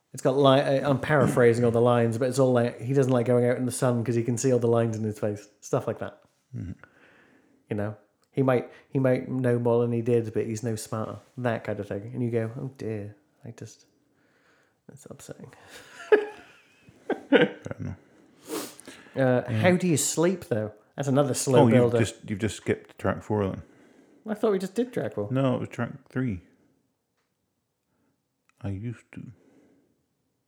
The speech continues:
Speaker 1: Huh.
Speaker 2: Track four,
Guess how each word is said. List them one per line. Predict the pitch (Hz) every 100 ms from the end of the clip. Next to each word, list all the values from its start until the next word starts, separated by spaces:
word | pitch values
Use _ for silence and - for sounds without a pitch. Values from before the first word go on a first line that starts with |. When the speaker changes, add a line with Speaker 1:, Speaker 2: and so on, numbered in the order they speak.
| _ _ _ _
Speaker 1:
Huh. | 294 262 - - _ _ _ - - -
Speaker 2:
Track | - 127 -
four, | - 123 85 95 92